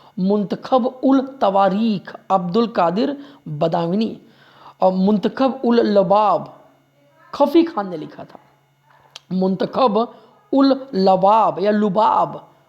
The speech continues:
मुंतखब उल लुबाब खफी खान ने लिखा था, ठीक, याद रखिएगा, very, very important है। अगला आइएगा,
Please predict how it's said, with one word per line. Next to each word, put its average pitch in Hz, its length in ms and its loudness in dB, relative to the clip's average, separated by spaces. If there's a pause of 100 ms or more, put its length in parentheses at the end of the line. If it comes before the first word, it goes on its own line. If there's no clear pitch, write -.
(100)
मुंतखब 185 580 0 (160)
उल 233 140 4
लुबाब 196 640 2 (280)
खफी 240 300 0
खान 208 280 -8
ने 185 80 -10
लिखा 160 260 -10
था, - 160 -16 (2500)
ठीक, 240 260 -4
याद 170 160 0
रखिएगा, 208 280 -2
very, 175 280 2
very 156 200 0
important 147 440 -6
है। 139 140 -16
अगला 160 180 -6
आइएगा, 190 440 -2